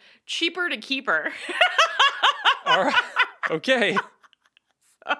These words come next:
Speaker 1: thought that was really funny.
Speaker 2: I mean, I think that's a, that's a song for sure. That, like, that's a song that I remember from Blues Brothers two thousand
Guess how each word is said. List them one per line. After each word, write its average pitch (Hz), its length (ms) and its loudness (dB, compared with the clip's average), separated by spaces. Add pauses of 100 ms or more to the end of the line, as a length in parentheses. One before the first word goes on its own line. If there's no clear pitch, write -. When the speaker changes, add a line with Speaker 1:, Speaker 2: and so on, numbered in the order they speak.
(180)
Speaker 1:
thought 294 240 -8
that 202 140 -10
was 240 240 -14
really 233 300 -12
funny. 294 440 -6
Speaker 2:
I 170 60 -2
mean, 196 160 0
I 180 160 0
think 247 200 -6
that's - 240 -4
a, 123 440 -2 (580)
that's 175 160 -4
a 151 100 -6
song 202 840 -8 (220)
for 147 160 -10
sure. 165 240 -2
That, 151 180 -4
like, 156 140 -8
that's 170 160 -4
a 151 40 -6
song 156 280 -4
that 147 120 -2
I 143 40 2
remember 139 340 -4
from 127 400 -6
Blues 135 340 -10
Brothers 123 400 -8
two 131 200 -12
thousand 107 540 -10